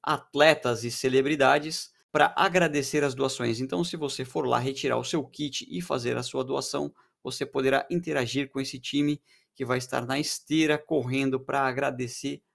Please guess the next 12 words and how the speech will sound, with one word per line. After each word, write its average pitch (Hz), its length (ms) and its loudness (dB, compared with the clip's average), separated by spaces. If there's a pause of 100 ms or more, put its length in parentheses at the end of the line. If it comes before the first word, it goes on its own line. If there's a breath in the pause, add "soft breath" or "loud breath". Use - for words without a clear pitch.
(100)
as 147 200 -4
doações. 127 600 -6 (120)
Se - 160 -4
você 180 280 -2
quer - 160 -6
acompanhar 131 640 -6
o 180 100 -8
trabalho 117 520 2
do 127 100 -6
Instituto 143 400 -8
Pro 160 160 -4
Autismo, 175 580 -4